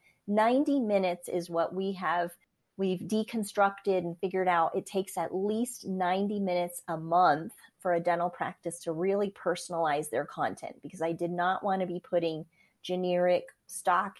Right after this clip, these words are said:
imaging, the same content for any practice out there. I wanted to really nudge them to more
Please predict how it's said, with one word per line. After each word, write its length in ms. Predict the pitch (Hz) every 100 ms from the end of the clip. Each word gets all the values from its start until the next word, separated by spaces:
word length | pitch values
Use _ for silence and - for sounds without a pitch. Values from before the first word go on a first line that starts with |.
| -
imaging, 640 | 190 190 175 175 175 170
the 100 | 175
same 520 | 175 - 196 196 202
content 680 | 202 - 185 180 - 160 151 - _ _ -
for 220 | 185 -
any 200 | 190 190
practice 520 | - 185 196 185 180 -
out 180 | 226 262
there. 120 | 190
I 80 | 170
wanted 400 | 175 185 196 202
to 120 | 185
really 300 | 185 175 170
nudge 440 | 175 175 202 220
them 340 | 190 165 165 170
to 140 | 180
more 520 | 175 175 175 165 170